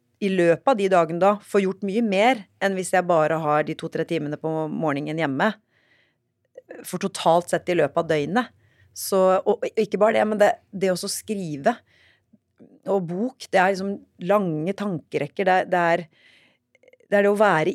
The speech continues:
i den bobla og klare å få tenkt de lange tankene, eh, er en veldig, det er deil-, vært deilig å ha, eller vært nødvendig å ha de der, eh, avbrekka.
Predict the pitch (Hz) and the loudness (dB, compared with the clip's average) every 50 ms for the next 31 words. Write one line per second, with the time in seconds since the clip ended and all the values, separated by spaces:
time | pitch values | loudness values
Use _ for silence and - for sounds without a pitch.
0 | - - 190 170 165 170 196 208 220 190 190 185 202 196 196 175 156 165 175 196 | -6 -8 -12 -10 -10 -8 -6 -4 0 2 2 2 2 2 0 2 4 2 2 2
1 | - - 196 170 160 156 - - - _ _ _ _ _ _ - - 185 160 160 | 2 2 2 2 2 0 -6 -10 -12 _ _ _ _ _ _ -8 -4 -4 -2 -2
2 | 160 151 - - 202 202 202 185 165 156 170 - 180 151 135 - - - 196 233 | -4 -8 -6 -2 0 2 2 2 0 -2 -2 -2 -2 -4 -4 -10 -6 -2 -2 -2
3 | 233 208 - _ _ _ - - - 170 170 165 165 170 156 - - 370 311 277 | -2 -2 -8 _ _ _ -10 -4 -2 0 0 0 0 0 -2 -4 -6 -10 -20 _
4 | _ _ _ _ _ _ _ _ _ _ _ _ _ _ _ _ _ _ - 180 | _ _ _ _ _ _ _ _ _ _ _ _ _ _ _ _ _ _ -4 -2
5 | 165 165 170 165 180 190 190 190 190 160 151 160 165 170 170 170 170 175 170 170 | 0 2 2 2 2 0 0 -2 -2 -4 -2 -2 0 0 0 2 2 2 0 0
6 | 170 170 170 165 170 170 165 175 _ - _ _ - 190 190 170 202 190 - - | -2 -2 -4 -8 -10 -12 -14 -18 _ -20 _ _ -4 -2 0 2 2 2 2 0
7 | 175 180 180 190 190 - - 202 185 165 147 131 135 151 170 170 156 156 156 160 | -4 -6 -6 -6 -6 -2 0 2 2 2 0 -2 -2 -2 -2 0 2 2 4 4
8 | 165 170 170 180 175 196 196 175 160 156 170 147 143 139 139 147 - 247 - - | 4 2 0 -2 -2 -4 -4 -4 -4 -2 -2 -2 -2 -4 -6 -2 -4 -4 -4 -4
9 | _ - 180 165 160 160 160 160 - 160 156 143 143 131 127 131 139 143 139 143 | _ -6 -4 -2 0 0 0 0 -2 -4 -6 -4 -4 -4 -4 -4 -4 -4 -4 -4
10 | 147 143 147 - _ _ _ _ _ _ _ _ _ _ _ _ _ _ _ - | -4 -6 -8 -12 _ _ _ _ _ _ _ _ _ _ _ _ _ _ _ -2
11 | 165 160 147 143 143 139 - 190 | -2 -2 0 0 -2 0 2 0